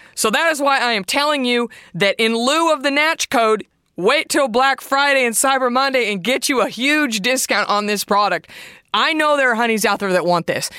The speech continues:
because I have talked to y'all. So get you a Glamcor Reiki mirror. Now is the time while the discount is good. Now, there's also another product they have. Other than the Reiki mirror, they have what is called the multimedia kit.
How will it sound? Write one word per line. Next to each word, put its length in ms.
because 280
I 120
have 120
talked 280
to 60
y'all. 260
So 180
get 400
you 200
a 60
Glamcor 680
Reiki 360
mirror. 440
Now 380
is 120
the 100
time 480
while 380
the 100
discount 600
is 400
good. 400
Now, 180
there's 300
also 340
another 380
product 400
they 160
have. 480
Other 240
than 200
the 60
Reiki 460
mirror, 400
they 160
have 240
what 140
is 100
called 240
the 100
multimedia 1000
kit. 440